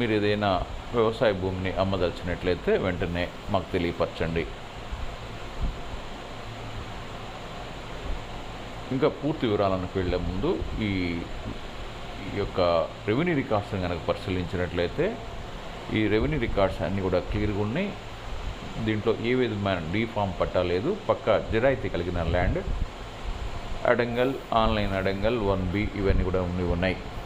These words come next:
అదేవిధంగా రిజిస్ట్రేషన్ రికార్డ్స్ కూడా చాలా క్లియర్గా ఉన్నాయి. ఏ విధమైన ట్వంటీ టూ ఏ లిస్టులో లేకుండా, ప్రభుత్వ భూమి కాకుండా, ప్రొబిటెడ్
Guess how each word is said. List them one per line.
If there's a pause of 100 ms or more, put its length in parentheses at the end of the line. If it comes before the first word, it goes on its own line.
(960)
అదేవిధంగా (120)
రిజిస్ట్రేషన్
రికార్డ్స్
కూడా (100)
చాలా
క్లియర్గా
ఉన్నాయి. (600)
ఏ
విధమైన
ట్వంటీ (100)
టూ (220)
ఏ (220)
లిస్టులో
లేకుండా, (160)
ప్రభుత్వ
భూమి
కాకుండా, (920)
ప్రొబిటెడ్